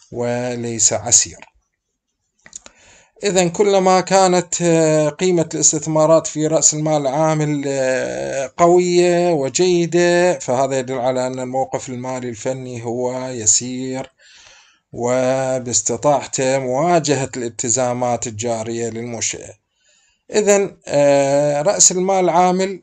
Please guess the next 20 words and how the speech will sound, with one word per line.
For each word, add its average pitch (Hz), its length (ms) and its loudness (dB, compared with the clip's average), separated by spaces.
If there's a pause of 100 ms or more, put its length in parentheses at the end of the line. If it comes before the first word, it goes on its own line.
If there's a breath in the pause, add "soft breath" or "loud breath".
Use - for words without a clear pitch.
(120)
آه، 127 1120 -6
بمصطلح 170 800 2
خاص 131 440 4
هو 131 220 2
في 127 320 -6
الإدارة 123 520 2
المالية 156 480 0
وهو 139 420 2
نتورك، 135 1160 -4
آه، 117 560 -4
كابيتال. 147 580 -2 (1120 soft breath)
وهو 110 360 -10
نتورك 151 720 0
كابيتال، 107 540 -4
والذي 156 460 2
يتم 160 300 -2
التوصل 135 500 -2
إليه 170 500 -2
كما 156 540 0
يلي. 90 320 -12